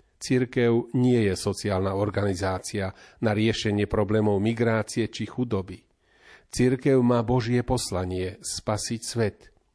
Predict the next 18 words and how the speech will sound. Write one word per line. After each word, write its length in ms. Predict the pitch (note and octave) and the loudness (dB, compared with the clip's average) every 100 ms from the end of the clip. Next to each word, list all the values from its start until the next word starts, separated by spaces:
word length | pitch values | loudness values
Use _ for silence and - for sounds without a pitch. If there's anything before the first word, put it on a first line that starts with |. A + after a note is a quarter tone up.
| _ | _
Ak 240 | - - - | -4 -4 -2
Kristus 560 | C3+ D#3+ - A#2+ G2 | 0 0 -2 -2 0
neprebýva 560 | A#2 D#3+ D3 A2+ A2 G#2+ | 0 0 0 2 2 2
v 100 | - | 0
cirkvi 400 | - C#3 C#3 A2 E2 | -2 -2 -2 -4 0
hmatateľne, 960 | A2 D3 D#3 - G2+ G2 F#2+ F#2+ - | -2 0 -2 0 0 0 -2 -4 -8
viditeľne, 960 | G#2 A#2+ C#3+ F3+ A#2+ G2+ G2 F#2+ G2 F#2+ - _ | -2 0 0 -2 0 0 0 0 -2 -4 -12 _
sviatosne, 960 | - - A#2 C#3 D3 G#2+ - - G#2 G2 - _ - - _ | -8 -2 0 0 0 -2 -4 -4 -4 -4 -8 _ -20 -20 _
tak 240 | - G#2+ - | -4 -4 -2
akú 300 | D3+ - F#3+ | -4 0 2
dobrú 340 | C#3 B2 A#2+ | 2 2 0
zväz 320 | G#2 G#2 A2 A2+ | 0 0 0 0
môžeme 540 | G#2+ A2 G#2+ G#2+ G#2 | 0 2 2 0 0
ponúkať 480 | A2 G#2 G2 - G2+ | 0 0 0 -2 -4
svetu? 460 | - G2 G2+ - F#2+ - _ _ - - _ | -4 -2 -2 -4 -12 -12 _ _ -20 -20 _
Aký 320 | B2 - C3 | -6 -2 0
význam 480 | B2+ E3 D3 B2+ A#2 | 0 -2 0 2 2
má 100 | A#2+ | 0